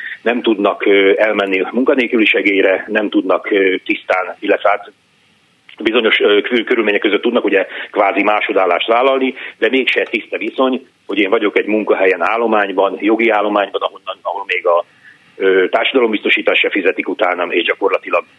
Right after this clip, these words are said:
állományban vagyok, és nem működik, és ezzel ugye azt szeretnék elérni, ö, hogy, ö,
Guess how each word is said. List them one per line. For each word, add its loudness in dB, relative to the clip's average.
állományban -2
vagyok, -4
és -2
nem -2
működik, 0
és -2
ezzel 0
ugye 2
azt 0
szeretnék 0
elérni, 2
ö, 4
hogy, 0
ö, 2